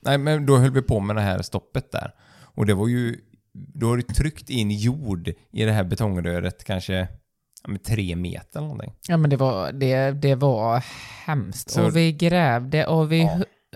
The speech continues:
Speaker 2: alltså,
Speaker 1: Och s-
Speaker 2: spätta-, alltså, vi höll ju på hur mycket som helst i
Speaker 1: Stod
Speaker 2: det
Speaker 1: med
Speaker 2: här.
Speaker 1: högtryckstvätten,
Speaker 2: Ja,
Speaker 1: eh,
Speaker 2: jag vet
Speaker 1: hur med som
Speaker 2: inte.
Speaker 1: helst.
Speaker 2: Och
Speaker 1: Men till
Speaker 2: kröp
Speaker 1: slut
Speaker 2: i den här förbaskade brunnen, liksom, för att få tryck från andra sidan. Alltså, det var ju, nej,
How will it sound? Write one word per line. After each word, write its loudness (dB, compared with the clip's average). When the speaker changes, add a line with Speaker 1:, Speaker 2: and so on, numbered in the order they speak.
Speaker 2:
alltså, 2
Speaker 1:
Och 4
s- 2
Speaker 2:
spätta-, 0
alltså, 4
vi 4
höll 4
ju 2
på 4
hur 2
mycket 0
som -4
helst 0
i -10
Speaker 1:
Stod -2
Speaker 2:
det 2
Speaker 1:
med 2
Speaker 2:
här. 2
Speaker 1:
högtryckstvätten, -6
Speaker 2:
Ja, 4
Speaker 1:
eh, -6
Speaker 2:
jag 0
vet 4
Speaker 1:
hur 4
med 4
som 0
Speaker 2:
inte. 4
Speaker 1:
helst. 2
Speaker 2:
Och 2
Speaker 1:
Men 6
till 2
Speaker 2:
kröp 6
Speaker 1:
slut 6
Speaker 2:
i 6
den 2
här 2
förbaskade -2
brunnen, 2
liksom, 0
för -4
att -2
få 0
tryck -4
från -4
andra -2
sidan. -4
Alltså, 0
det -4
var 0
ju, -6
nej, -6